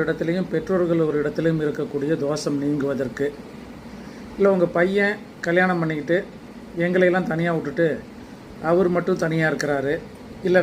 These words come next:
வேலை விஷயமாக குடும்பம் பிரிஞ்சிருக்குது இப்படின்னு சொல்லக்கூடிய நபர்கள் வரக்கூடிய ஆவணி மாதம்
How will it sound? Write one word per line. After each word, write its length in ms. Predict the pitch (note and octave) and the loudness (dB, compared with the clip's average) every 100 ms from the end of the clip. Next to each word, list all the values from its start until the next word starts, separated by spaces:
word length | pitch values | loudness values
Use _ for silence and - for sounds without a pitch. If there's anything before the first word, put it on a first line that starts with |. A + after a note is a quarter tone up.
| D#3+ | 8
வேலை 260 | F3+ G#3+ G#3 F3+ | 8 8 6 2
விஷயமாக 520 | F3+ E3+ E3 D#3+ F3 | -2 -2 0 -2 -2
குடும்பம் 400 | E3+ E3 E3+ D3+ D#3 | -2 -2 0 -2 -2
பிரிஞ்சிருக்குது 580 | D#3 D#3 C#3 C3 C#3 D#3+ - - - - - - F3 | -2 -2 -2 -2 -2 -2 -6 -16 -16 -16 -16 -4 0
இப்படின்னு 280 | D#3+ F3 F#3 E3+ | 4 4 4 2
சொல்லக்கூடிய 460 | D#3+ E3 D3+ C#3 C3 | 2 2 0 0 0
நபர்கள் 400 | C3 D3 C#3+ C#3 - - - - - - - - - - - E3+ | 0 2 2 0 -2 -12 -18 -18 -18 -16 -16 -18 -18 -16 -2 4
வரக்கூடிய 500 | F#3+ G#3 F#3 E3+ F3 E3+ B2 - - D#3 | 4 4 2 4 6 6 2 -6 -8 2
ஆவணி 260 | F#3 G#3+ G#3 F3+ | 4 4 2 2
மாதம் 300 | E3+ E3+ | 2 2